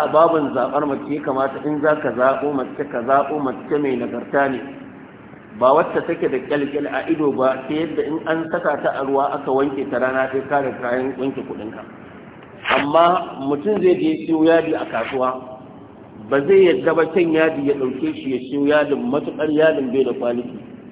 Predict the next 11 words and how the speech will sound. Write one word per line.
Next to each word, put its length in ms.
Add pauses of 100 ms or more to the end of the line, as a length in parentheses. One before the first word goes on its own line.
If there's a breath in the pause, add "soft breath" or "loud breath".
(420)
Amma 220
yanzu 260
da 80
yawan 320
mutane 380 (100)
a 100
babin 460
mu'amala 580
ta 140
aure, 260 (800 loud breath)
kyan 160